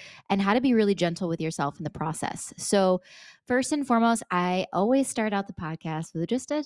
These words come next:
shit ton of gratitude <laughs> for all, my community is incredible.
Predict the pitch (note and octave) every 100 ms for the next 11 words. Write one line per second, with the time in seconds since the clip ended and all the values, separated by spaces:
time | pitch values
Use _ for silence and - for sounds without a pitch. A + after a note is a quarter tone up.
0 | - - - - G3 - A3+ G#3 E3+ E3+
1 | F3 - G#3 G3 F3 G#3+ B3+ - - -
2 | E3+ G3 G3+ G3 F#3+ E3 D3+ D3+ D3+ D3
3 | D3+ - D#3 D3+ D3+